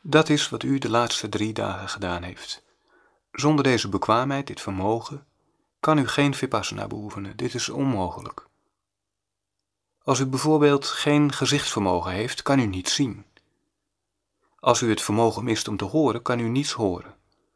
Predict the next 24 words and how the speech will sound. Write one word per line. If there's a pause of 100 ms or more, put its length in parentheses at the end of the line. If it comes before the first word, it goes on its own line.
(200)
Zo
ook
kan
u,
als
u
niet
beschikt
over
het
vermogen
om
naar
de
diepte
van
de
wisselwerking
tussen
geest
en
materie
te
gaan,